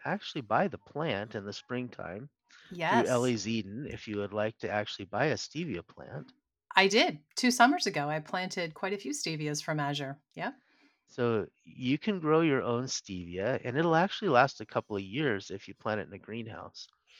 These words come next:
Speaker 2: Mm,
Speaker 1: It
Speaker 2: hmm.
Speaker 1: doesn't, or if you're somewhere down in Florida or somewhere in the deep South where it
Speaker 2: Yeah.
Speaker 1: doesn't freeze, it d-, is
Speaker 2: Yeah.
Speaker 1: frost susceptible.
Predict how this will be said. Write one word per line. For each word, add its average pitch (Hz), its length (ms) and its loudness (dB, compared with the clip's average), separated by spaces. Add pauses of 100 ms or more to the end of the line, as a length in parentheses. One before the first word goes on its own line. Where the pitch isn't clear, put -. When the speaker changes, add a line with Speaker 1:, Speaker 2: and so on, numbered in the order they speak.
(400)
Speaker 2:
Mm, - 60 -12
Speaker 1:
It 98 180 -4 (220)
Speaker 2:
hmm. 98 120 0
Speaker 1:
doesn't, 98 140 -10
or 110 200 0
if - 120 -6
you're 107 420 -2 (300)
somewhere 107 360 -4
down 101 200 0
in 92 120 -8
Florida 101 360 -2
or 87 120 -4
somewhere 95 360 -10
in 92 100 -12
the 92 60 -14
deep 95 260 -16
South 95 500 -4
where 92 180 -6
it 85 80 -8
Speaker 2:
Yeah. - 20 -6
Speaker 1:
doesn't 98 360 -6
freeze, 104 520 -4 (300)
it 101 180 -2
d-, 120 80 -2
is 117 200 0
Speaker 2:
Yeah. - 20 -8
Speaker 1:
frost 95 360 4
susceptible. - 760 -10